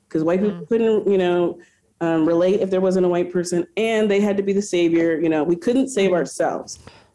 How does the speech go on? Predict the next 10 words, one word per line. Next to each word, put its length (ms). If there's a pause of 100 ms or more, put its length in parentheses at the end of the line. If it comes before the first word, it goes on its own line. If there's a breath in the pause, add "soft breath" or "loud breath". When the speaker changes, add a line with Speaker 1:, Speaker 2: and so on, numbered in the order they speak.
Speaker 1:
But 120
the 60
Speaker 2:
Yeah. 80
Speaker 1:
truth 200
is, 320 (280)
we've 200 (100)
actually 480 (280)
always 440
saved 220
ourselves. 580